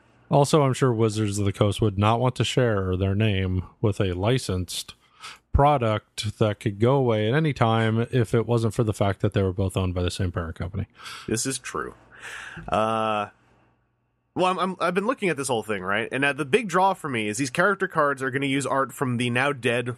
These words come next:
Speaker 2: for years dead, mobile game Transformers Legends, where the highlight of that game was it had some frigging good artwork done for it for a bunch of digital trading cards. And, uh, if those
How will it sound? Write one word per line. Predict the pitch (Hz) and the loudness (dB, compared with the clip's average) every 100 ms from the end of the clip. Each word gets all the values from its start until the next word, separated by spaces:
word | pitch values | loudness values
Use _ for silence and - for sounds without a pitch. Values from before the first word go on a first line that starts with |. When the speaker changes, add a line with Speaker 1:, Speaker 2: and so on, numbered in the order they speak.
| - | -8
Speaker 2:
for | - 117 | -2 0
years | 131 135 98 - | 2 0 -2 -4
dead, | - 104 95 | -2 -2 -2
mobile | 101 135 135 | -2 0 -2
game | 127 117 110 | -2 -2 -2
Transformers | 107 127 113 113 104 | -4 -4 -2 -4 -2
Legends, | 127 208 160 151 - - - - | 0 0 -2 -6 -12 -20 -20 -4
where | 127 | 0
the | 131 | 0
highlight | 185 226 190 | 0 0 0
of | |
that | 185 143 | 0 0
game | 185 180 | -2 -2
was | 143 | -2
it | 180 | -2
had | 190 160 | -2 -2
some | 156 131 | -6 -6
frigging | - - - 190 185 214 196 131 | -8 -8 0 0 0 -2 -2 0
good | 165 160 | 0 2
artwork | 151 214 - 139 - | 0 0 0 -4 -2
done | 131 110 107 | -2 -2 -2
for | 117 110 110 | -2 0 -2
it | - _ _ _ _ _ _ _ _ _ | -4 _ _ _ _ _ _ _ _ _
for | - 170 | -2 0
a | 156 | 2
bunch | 147 143 | 0 -2
of | 143 104 101 123 | -4 -4 -10 -2
digital | 110 190 156 123 | 0 2 0 -2
trading | - 117 98 | -2 -2 -2
cards. | 92 64 - - - _ _ _ _ _ _ _ _ | -6 -6 -6 -8 -10 _ _ _ _ _ _ _ _
And, | 131 139 139 139 117 - - - - - | -2 0 -2 -4 -8 -12 -16 -14 -16 -4
uh, | 117 131 127 120 - | 0 2 0 -2 -4
if | 139 - | -6 0
those | 160 214 208 170 - | 2 2 0 -4 -6